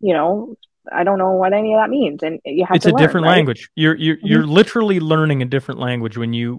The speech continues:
Speaker 2: get into, uh, it doesn't matter, uh, uh, the, the, the realm,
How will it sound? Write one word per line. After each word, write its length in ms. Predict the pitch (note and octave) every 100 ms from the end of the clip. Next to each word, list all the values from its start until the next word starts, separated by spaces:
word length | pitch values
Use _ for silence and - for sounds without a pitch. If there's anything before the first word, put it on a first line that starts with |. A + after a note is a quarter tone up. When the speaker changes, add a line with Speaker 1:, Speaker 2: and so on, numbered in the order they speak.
| C3
Speaker 2:
get 140 | B2+ C3
into, 600 | C3 - C3+ B2+ C3 C3
uh, 120 | B2
it 160 | - D3+
doesn't 220 | G3 G3
matter, 380 | D3+ D#3+ D3 B2+
uh, 60 | B2+
uh, 260 | B2+ C3
the, 380 | B2+ B2 A#2+ B2+
the, 280 | A#2+ A2+ A2
the 100 | B2
realm, 400 | A2+ A#2+ A2+ G#2+